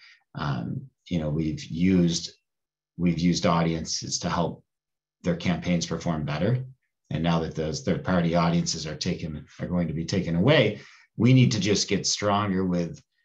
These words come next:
with our, our current tracking, um, using Google Analytics properly, combined and, and, and using goals and setting,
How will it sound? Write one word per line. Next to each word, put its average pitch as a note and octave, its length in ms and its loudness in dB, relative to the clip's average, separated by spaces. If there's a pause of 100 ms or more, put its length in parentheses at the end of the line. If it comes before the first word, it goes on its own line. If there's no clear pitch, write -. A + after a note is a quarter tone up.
(220)
with E2 220 -6
our, E2 400 -2
our F2 140 -8
current - 300 0
tracking, - 640 -8
um, D#2+ 180 -2
using A#2 380 6
Google A2 220 4
Analytics G#2+ 760 2 (160)
properly, A2 580 2
combined G2 640 0
and, F#2 140 -6
and, F2+ 200 -8
and F#2 220 -2
using F#2+ 320 -2
goals G2 500 -2
and F2 120 -4
setting, F2+ 460 -4